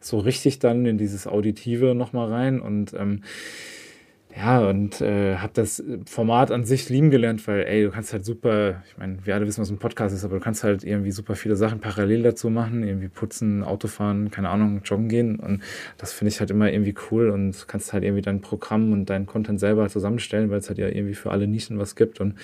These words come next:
ich glaub, so, so richtig, richtig tief rein, wo ich dann wirklich auch mit Formaten nochmal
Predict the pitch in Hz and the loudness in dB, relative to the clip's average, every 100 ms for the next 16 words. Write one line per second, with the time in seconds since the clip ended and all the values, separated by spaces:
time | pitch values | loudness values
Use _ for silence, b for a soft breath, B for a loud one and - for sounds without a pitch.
0 | B B B B - 101 98 107 101 101 | B B B B -6 -4 -2 0 0 0
1 | 98 104 139 - 139 123 101 117 123 135 | 0 0 0 2 4 4 2 2 4 4
2 | 123 117 107 - 156 - _ - 139 135 | 2 0 -2 -12 -18 -20 _ -4 0 0
3 | - 117 135 143 123 110 110 110 113 107 | 0 2 6 6 6 4 4 2 -4 -4
4 | 117 - 117 113 117 113 - 104 104 131 | -4 -4 -4 -4 -6 -8 -4 -4 -2 -2
5 | 123 120 - 117 110 | -4 -6 -2 -2 -2